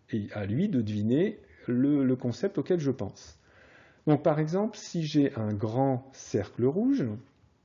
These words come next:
ça correspond à mon concept, puisque moi, mon concept, c'est cercle. Celui-là, donc comme ça correspond pas à mon concept,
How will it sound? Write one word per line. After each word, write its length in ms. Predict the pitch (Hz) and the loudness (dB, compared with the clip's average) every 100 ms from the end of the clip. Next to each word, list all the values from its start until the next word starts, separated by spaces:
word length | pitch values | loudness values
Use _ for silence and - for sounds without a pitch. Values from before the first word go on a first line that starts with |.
| _ - - | _ -20 -20
ça 220 | - 113 | -6 -4
correspond 460 | - 107 101 - 101 | -2 -2 -2 -4 -2
à 20 | |
mon 160 | 95 98 | -2 -2
concept, 520 | 127 127 226 233 - | -2 0 0 0 -4
puisque 280 | - - 113 | -8 -4 0
moi, 380 | 113 165 202 - - | 4 4 2 -2 -8
mon 240 | 123 117 | -4 -4
concept, 400 | 104 107 - 202 - | -2 -4 -2 -4 -2
c'est 140 | 123 | -2
cercle. 440 | - 110 - - - _ - - - - - - - - _ - | 0 -4 -4 -18 -20 _ -20 -20 -20 -20 -20 -20 -20 -20 _ -16
Celui-là, 760 | - 175 170 160 151 139 127 - - | 6 6 8 4 4 4 2 -4 -6
donc 160 | 104 - - | -6 -6 0
comme 340 | 160 151 135 - | 4 4 4 0
ça 180 | - 123 | -4 0
correspond 400 | 123 120 - 117 | 0 -2 -2 0
pas 140 | 120 | 0
à 20 | |
mon 120 | 117 | 0
concept, 520 | 104 110 104 110 - | -2 -6 -2 -4 -4